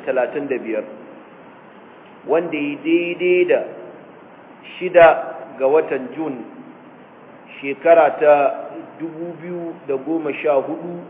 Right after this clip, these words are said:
miladiya. Allah ya ƙara raya mu a cikin wannan masallaci na Almanar mai tarin albarka don ci gaba da gudanar da karatun wannan littafi mai tarin albarka, Sharhu Sunna na Abu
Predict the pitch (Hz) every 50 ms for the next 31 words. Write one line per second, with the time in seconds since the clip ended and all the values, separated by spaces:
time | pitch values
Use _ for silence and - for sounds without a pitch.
0 | - - 139 135 135 131 127 120 117 117 120 123 120 120 107 90 82 - - -
1 | - - - - - - - - - - - - - - - - - - - -
2 | 147 165 165 160 151 151 151 151 151 - 151 156 151 147 135 147 156 156 156 156
3 | 147 143 139 147 156 156 151 151 - 139 135 - - - 156 147 151 156 156 151
4 | 139 139 147 143 - 147 147 147 147 139 - - 160 156 156 147 135 139 135 135
5 | 135 156 156 156 147 - - - - 123 123 120 - - 151 156 156 156 147 139
6 | 143 139 143 147 165 170 165 - 151 120 - - - - - - - - - -
7 | - - - - - - - - - - - - 143 147 156 151 - 185 170 165
8 | 160 160 156 151 139 135 156 160 160 160 160 170 - - 156 147 143 135 127 -
9 | - - 147 131 131 127 - 165 156 160 165 160 160 156 143 143 156 151 - -
10 | 165 165 160 160 165 160 147 143 135 127 - 151 156 160 160 160 160 156 147 -
11 | 135 143 139 139 165 160 - - 156 151 151 143 - - - - - - - -
12 | - - - - - - - - - - - 156 165 156 156 147 139 - - 170
13 | 165 165 160 156 156 151 151 - - - - - - - - - - - - -
14 | - - - - - 127 139 156 160 160 160 160 156 - - 139 139 - 160 165